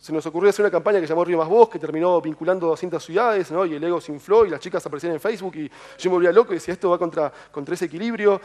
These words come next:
Y después nos llamaron, nos llamaron empresas para que los ayudemos, porque están más perdidos que todos nosotros.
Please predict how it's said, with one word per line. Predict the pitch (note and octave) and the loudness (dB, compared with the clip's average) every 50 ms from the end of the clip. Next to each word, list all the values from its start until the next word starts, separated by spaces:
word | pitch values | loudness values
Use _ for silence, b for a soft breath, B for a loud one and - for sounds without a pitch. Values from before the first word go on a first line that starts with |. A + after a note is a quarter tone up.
| B B B B B _ _ | B B B B B _ _
Y | F3+ D#3+ D#3 | -12 -8 -8
después | D3+ D3+ - A#3+ | -8 -6 -6 -6
nos | B3 G3 | -4 -2
llamaron, | E3+ E3+ G3 F#3+ E3+ E3 D3+ | -2 0 0 0 -2 -2 -4
nos | E3 C#3+ - | -8 -8 -8
llamaron | D#3+ G3+ G#3+ F#3 | -4 -4 -2 -2
empresas | E3 D#3 - G3 G#3 B3 - G#3 E3+ | -4 -4 -6 -6 -6 -4 -6 -6 -6
para | - D3+ D3 | -6 -8 -8
que | |
los | D3 C#3 | -8 -10
ayudemos, | C#3+ B2+ C#3 G#3+ C4+ A#3 F3+ - | -12 -10 -8 -8 -6 -6 -6 -8
porque | - D3 C#3 | -10 -16 -18
están | C3+ - E3 E3+ | -10 -6 -6 -6
más | E3 | -6
perdidos | D#3+ - E3 D#3+ E3 F3 D#3+ | -4 -6 -6 -6 -4 -6 -8
que | - D3 | -8 -8
todos | - F3 E3+ | -6 -6 -6
nosotros. | E3 D#3 - C4+ F#3+ F#3+ F#3+ F#3 - | -4 -6 -6 -6 -4 -4 -4 -6 -8